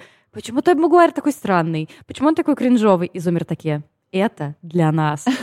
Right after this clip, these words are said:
Оставьте нам, мы сделаем из этого чертов мем». Короче говоря, мне очень нужно посмотреть «Человека-паука», и если вы до сих пор его не посмотрели, то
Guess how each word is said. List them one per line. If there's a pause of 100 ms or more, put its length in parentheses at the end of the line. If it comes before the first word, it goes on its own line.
Оставьте
нам,
мы
сделаем
из
этого
чертов
мем». (300)
Короче
говоря,
мне
очень
нужно
посмотреть
«Человека-паука»,
и
если
вы
до
сих
пор
его
не
посмотрели,
то